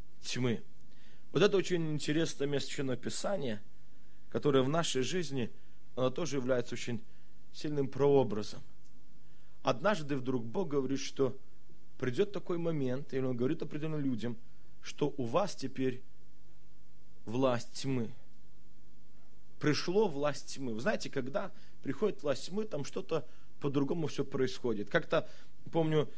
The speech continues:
э, Николай Яковлевич Куркаев, ему задали вопрос определённый об одних христианах, что они там начали немного себя неправильно вести, и они, он с-, ему говорят: «Ну почему вы не остановите, почему вы не запретите?»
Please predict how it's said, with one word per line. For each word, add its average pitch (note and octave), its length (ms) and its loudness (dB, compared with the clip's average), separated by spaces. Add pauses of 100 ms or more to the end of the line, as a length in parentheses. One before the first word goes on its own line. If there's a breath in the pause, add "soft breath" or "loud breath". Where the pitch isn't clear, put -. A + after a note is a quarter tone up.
(160 soft breath)
э, B2+ 640 2
Николай D#3 380 8
Яковлевич D#3 420 6
Куркаев, D3 640 4 (280 soft breath)
ему D3+ 260 6
задали D3+ 380 8
вопрос D3+ 560 4 (300 soft breath)
определённый D#3 640 4
об D3 220 4
одних D#3+ 360 4
христианах, G3 760 4
что - 140 0
они D#3+ 140 2
там E3 200 2
начали D#3 360 4
немного D#3+ 420 4
себя D#3 280 2
неправильно D#3+ 640 6
вести, G3 640 4 (340 soft breath)
и F3+ 180 10
они, G3 200 10
он F#3+ 160 4
с-, - 160 -2 (100)
ему F#3 300 4
говорят: F#3 440 6
«Ну F#3 80 4
почему G#3 360 2
вы G3 140 6
не G3 80 4
остановите, F#3+ 800 6
почему F3 420 2
вы F3+ 100 4
не F#3 100 4
запретите?» G3 800 0